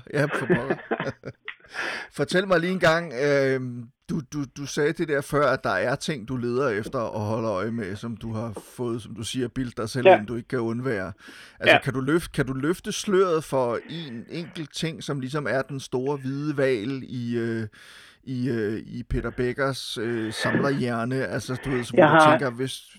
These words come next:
Speaker 1: hvis du får den, så er din lykke gjort.
Speaker 2: <laughs> Jeg har min, min, de her brætspil, jeg køber, øh, det er alle sammen fra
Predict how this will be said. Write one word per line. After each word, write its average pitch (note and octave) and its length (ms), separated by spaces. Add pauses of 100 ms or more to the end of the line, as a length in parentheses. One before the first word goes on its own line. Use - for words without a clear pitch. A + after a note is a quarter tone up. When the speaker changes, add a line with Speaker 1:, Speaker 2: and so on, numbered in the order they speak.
(100)
Speaker 1:
hvis C3 100
du C#3+ 80
får F#3 220
den, D#3+ 260
så E3 100
er D3+ 60
din D3 160
lykke C#3 300
gjort. G#2 420
Speaker 2:
<laughs> - 40 (1080)
Jeg F#3 120
har F3+ 220 (180)
min, G3 260
min, G#3 140 (160)
de B3+ 100
her A#3+ 200
brætspil, D#3+ 520 (200)
jeg F#3+ 160
køber, F3+ 280 (460)
øh, D#3 180
det E3 80
er F3+ 40
alle G#3 100
sammen G3+ 180
fra E3 220